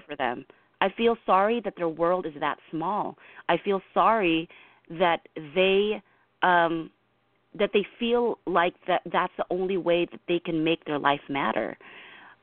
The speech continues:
Um, but, but I can't, I can't give them that much power, and that's what makes me sad about what I've seen. Um, to some degree, with some of the reactions, is that it's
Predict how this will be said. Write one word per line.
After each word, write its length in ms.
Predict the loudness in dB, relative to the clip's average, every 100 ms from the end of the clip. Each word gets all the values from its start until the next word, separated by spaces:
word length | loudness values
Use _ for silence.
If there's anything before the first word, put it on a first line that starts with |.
| 2
Um, 400 | 4 4 2 -4 _ _ _ _ -12 -4
but, 220 | 0 -2 -4 _ _ _ _ -6
but 120 | 0
I 120 | 0
can't, 460 | -2 -6 -8 -6 -6 _
I 80 | -10
can't 460 | -8 -6 -6 -6 -8 -14 _ _ _ -10
give 220 | -2 -2 0
them 140 | 0
that 160 | 0 -2
much 160 | -4 -8
power, 380 | -4 -2 0 -4 -10 -20 -8
and 120 | 0
that's 180 | 2 2
what 140 | 0 0
makes 200 | -4 -4
me 120 | -8 -2
sad 220 | -2 0
about 340 | 0 0 2
what 160 | 0 0
I've 100 | -2 -6
seen. 380 | -6 -2 -2 -6 _ _ _ _ _ -4
Um, 380 | -4 -4 -8 -6
to 80 | -6 0
some 200 | 0 0
degree, 360 | -2 0 0
with 140 | 0 -2
some 120 | -2 -2
of 100 | -2
the 80 | -2
reactions, 600 | 0 2 0 -2 -10 -10
is 120 | -12 -2
that 140 | -2 -2 -12 -8
it's 120 | -6